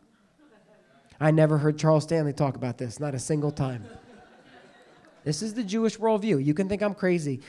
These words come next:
but I'll show you. So God exiles them. This time he exiles them essentially to demonic powers,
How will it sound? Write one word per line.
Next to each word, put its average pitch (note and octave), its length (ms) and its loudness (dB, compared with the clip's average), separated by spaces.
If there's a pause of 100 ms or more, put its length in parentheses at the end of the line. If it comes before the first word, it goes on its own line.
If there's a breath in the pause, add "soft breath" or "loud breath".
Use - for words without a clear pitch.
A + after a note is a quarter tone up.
(220 loud breath)
but D3 80 0
I'll D3+ 140 6
show F3 180 6
you. C3 280 4 (1800 soft breath)
So E3 180 2
God D#3+ 280 4
exiles D3+ 580 2
them. C3+ 200 -2
This F3+ 120 2
time D#3+ 240 -2
he D3 120 0
exiles D3 520 0
them D3 160 0
essentially D3+ 480 -2
to C#3+ 100 -4
demonic C3 460 -4
powers, A#2+ 540 -12